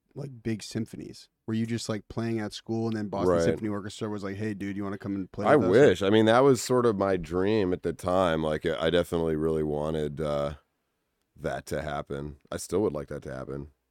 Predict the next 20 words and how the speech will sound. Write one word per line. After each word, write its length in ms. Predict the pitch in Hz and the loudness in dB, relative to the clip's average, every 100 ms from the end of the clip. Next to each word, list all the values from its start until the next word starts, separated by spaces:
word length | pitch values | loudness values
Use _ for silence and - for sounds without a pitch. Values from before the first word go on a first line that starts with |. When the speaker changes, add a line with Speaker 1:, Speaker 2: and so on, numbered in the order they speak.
| _ | _
Speaker 2:
And 100 | - 110 | 0 2
I 40 | |
kinda 240 | 131 131 | 4 2
think 160 | 113 104 | 2 0
it 80 | 82 | 0
will 180 | 87 87 | 0 0
happen 300 | 78 78 71 | -2 -6 -8
because 300 | 73 78 69 | -10 -10 -10
of 100 | 67 | -8
the 100 | 71 | -8
way 200 | 71 73 | -6 -6
I'm 220 | 69 58 - | -8 -12 -12
doing 260 | 65 76 | -10 -8
it 100 | 73 | -10
now 320 | 69 65 69 | -10 -12 -10
is, 160 | 69 67 | -12 -12
like, 140 | 67 | -14
a 60 | 67 | -12
little 200 | 67 64 | -12 -10
bit, 160 | 65 | -12